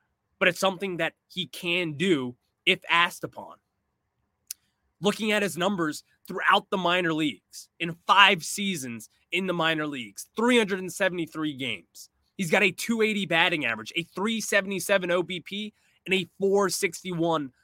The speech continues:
slugging. This guy has been productive throughout his minor league stint. Now, when he got sent down to,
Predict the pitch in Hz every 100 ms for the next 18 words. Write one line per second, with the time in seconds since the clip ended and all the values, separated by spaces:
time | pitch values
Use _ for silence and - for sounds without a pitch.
0 | _ - - 175 160 117 87 _ _ _
1 | _ - - _ _ _ _ - 202 262
2 | - 214 208 175 123 - _ _ - 208
3 | 214 180 208 175 185 208 202 - 139 110
4 | _ _ - 226 - 190 214 208 180 208
5 | 165 175 175 180 165 156 147 123 _ -
6 | - 147 110 - _ _ _ _ _ _
7 | _ _ _ _ _ - 180 196 - _
8 | _ _ _ _ _ _ 147 202 208 226
9 | 180 - 233 180 208 226 196 156